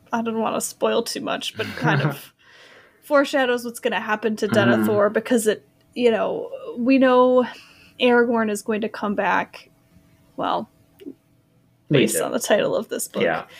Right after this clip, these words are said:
Speaker 1: We know that
Speaker 2: <laughs>
Speaker 1: Aragorn is gonna come back and, right, kind of revive Gondor to its former glory, and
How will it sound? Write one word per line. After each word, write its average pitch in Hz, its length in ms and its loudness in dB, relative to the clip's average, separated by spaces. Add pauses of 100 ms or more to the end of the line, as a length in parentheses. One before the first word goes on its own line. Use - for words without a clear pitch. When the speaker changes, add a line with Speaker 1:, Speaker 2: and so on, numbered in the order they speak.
(140)
Speaker 1:
We 269 120 2
know 254 160 2
that 226 140 -2
Speaker 2:
<laughs> - 80 -6
Speaker 1:
Aragorn 214 360 -2
is 214 140 -8
gonna 208 180 -6
come 208 300 -6
back 202 520 -4
and, 196 680 -4
right, 202 480 -2
kind 196 220 -4
of 208 180 -6
revive 202 840 -2
Gondor 180 680 -2
to - 120 -4
its - 220 -4
former 196 440 -2
glory, 202 880 0
and 202 300 0